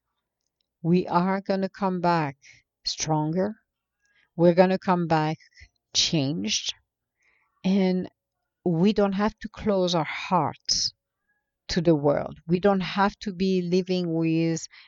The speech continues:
anger and resentment. We can free ourselves of all of that. So it is up to us to make those choices. And I will encourage everyone to look at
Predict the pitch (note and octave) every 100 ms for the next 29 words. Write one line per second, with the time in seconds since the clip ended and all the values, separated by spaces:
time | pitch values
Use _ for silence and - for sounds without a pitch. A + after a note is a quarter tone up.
0 | - F3+ E3+ E3 E3+ D#3+ D#3 D#3 D#3+ D#3
1 | - A2+ C3+ - E3 - F3 E3 - -
2 | G#3 F#3 F3 - - D#3 A#2+ - - E3
3 | - - E3+ D#3+ C#3+ C#3+ C3 - - -
4 | - _ _ _ _ _ - - C#3+ C3+
5 | D3 _ _ _ _ - - - E3+ F3+
6 | G3+ - G3 F#3 F3+ - - F3+ E3+ D#3+
7 | D#3+ D3+ - D3+ C3+ C3 - - - -
8 | _ _ _ _ _ _ _ _ _ -
9 | D#3+ E3+ D#3+ E3+ - F3 D#3+ E3 E3 D#3+
10 | D#3 F3 - - D#3+ D#3+ - D#3+